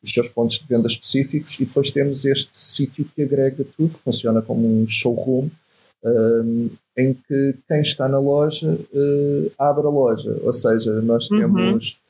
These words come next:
Speaker 1: neste momento, imagino que uns, não sei precisar, mas devem estar uns dezassete ou dezoito projetos dentro da loja, e são esses projetos que, de forma colaborativa e cíclica, vão, vão abrindo a loja. Portanto, de alguma forma, visitar o nosso espaço é, é sempre ter contacto com os criadores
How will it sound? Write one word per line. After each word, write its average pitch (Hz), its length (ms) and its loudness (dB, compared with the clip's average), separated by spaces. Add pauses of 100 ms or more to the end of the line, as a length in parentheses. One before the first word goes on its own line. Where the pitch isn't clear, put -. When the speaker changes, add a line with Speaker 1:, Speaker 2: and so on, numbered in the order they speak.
(320)
Speaker 1:
neste 120 320 -2
momento, 123 440 0
imagino 110 380 2
que 110 160 -6
uns, 107 560 0
não 104 140 0 (100)
sei - 280 2
precisar, 127 600 0
mas 113 100 -8
devem 110 140 -2
estar 110 120 0
uns 110 140 2
dezassete - 400 2
ou 113 60 -2
dezoito 107 280 0
projetos 110 540 -2 (260)
dentro 120 280 -2
da 131 80 -2
loja, 143 280 0
e - 20 -4
são 151 200 -2
esses 143 160 2
projetos 139 560 0 (120)
que, 143 180 0
de - 80 -12
forma 135 280 -2
colaborativa 135 680 -2
e 135 40 0
cíclica, 139 560 0
vão, 131 440 -2 (280)
vão 131 200 -2
abrindo 127 280 0
a 135 40 0
loja. 120 340 0
Portanto, 107 220 -8
de - 60 -2
alguma 110 220 0
forma, 110 400 0
visitar 110 600 0
o 110 80 -2
nosso 110 300 0
espaço - 580 0 (520)
é, 117 320 0
é 120 40 0
sempre 117 340 0
ter 117 200 -2
contacto 117 560 -2
com 123 120 -2
os 117 120 -2
criadores 117 960 -2